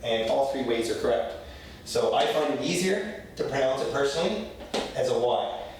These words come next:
So this would be llorar, okay?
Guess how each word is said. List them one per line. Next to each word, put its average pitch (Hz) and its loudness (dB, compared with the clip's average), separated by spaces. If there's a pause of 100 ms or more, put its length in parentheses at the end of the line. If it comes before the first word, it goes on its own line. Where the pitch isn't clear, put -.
So 151 2
this 139 2
would 151 2
be 127 0 (600)
llorar, 123 2 (760)
okay? - 0